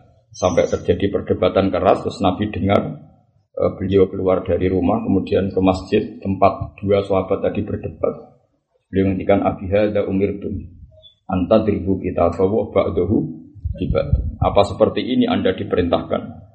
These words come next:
membanding-bandingkan ayat sehingga membenturkan satu ayat dengan ayat yang lain? Ya, terus ngendikane Nabi, "Ya di Quran itu yang kamu bisa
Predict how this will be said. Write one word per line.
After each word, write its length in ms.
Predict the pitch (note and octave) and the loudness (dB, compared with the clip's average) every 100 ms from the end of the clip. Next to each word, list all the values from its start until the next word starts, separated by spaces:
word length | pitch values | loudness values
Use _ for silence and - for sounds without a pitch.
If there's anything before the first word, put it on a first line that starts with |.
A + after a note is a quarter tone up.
| _ _ _ - | _ _ _ 0
membanding-bandingkan 880 | F#2+ F#2 F#2 G2 F#2 F#2 F#2+ G2+ | 2 2 2 0 0 0 0 0
ayat 480 | F#2 F2 G2+ - - | 0 2 2 0 -4
sehingga 240 | - G2 G#2 | -4 0 2
membenturkan 720 | G2+ G2 G2 F#2+ G#2 G2 G2 | 2 2 0 0 2 2 2
satu 240 | F#2+ F#2 | 0 0
ayat 340 | F2 E2+ A2 - | 0 2 2 0
dengan 300 | F#2+ F#2+ F2 | 0 0 2
ayat 240 | F#2+ F#2+ | 2 2
yang 240 | A2 G3+ - - - - G#2+ - - - - | 0 -2 -6 -12 -16 -12 -10 -12 -12 -12 -8
lain? 260 | C#2 D#2 D2 - - _ - - - - _ _ _ _ _ _ - | -8 -8 -12 -14 -20 _ -8 -8 -14 -20 _ _ _ _ _ _ -16
Ya, 160 | - - | -14 -12
terus 160 | - - | -12 -6
ngendikane 360 | - D2+ D#2 D#2+ | -4 -2 -2 -2
Nabi, 360 | D#2+ - G#2 | -4 -2 2
"Ya 360 | F2+ C#2+ C#2 - | 4 4 0 -4
di 160 | A2 | -4
Quran 400 | G#2 F#2+ - F2+ | 2 2 4 0
itu 160 | F2+ C#3+ | 0 2
yang 200 | A#2 F#2+ | 2 2
kamu 280 | F#2 F#2+ F#2+ - | 2 2 0 -4
bisa 400 | - - - | -2 0 0